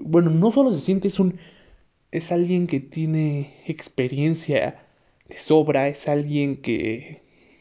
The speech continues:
que, que ha vivido muchas cosas a sus cuarenta años, que tiene una historia por delante, que ha visto cambiar al mundo.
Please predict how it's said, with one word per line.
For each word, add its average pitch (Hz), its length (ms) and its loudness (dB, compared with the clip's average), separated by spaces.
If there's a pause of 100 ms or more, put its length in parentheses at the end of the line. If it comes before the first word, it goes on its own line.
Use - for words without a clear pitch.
(280)
que, - 320 -10 (600)
que - 120 -4
ha 165 40 -2
vivido 170 340 0
muchas - 360 -8
cosas 165 360 -2
a - 100 -20
sus - 160 -16
cuarenta 131 580 0
años, 135 480 -2 (340)
que - 80 -20
tiene 165 200 2
una 156 120 0
historia 160 380 4
por 123 120 0
delante, 135 380 2
que 139 100 2
ha 135 60 4
visto 160 360 0
cambiar 147 400 4
al 123 140 2
mundo. 156 420 4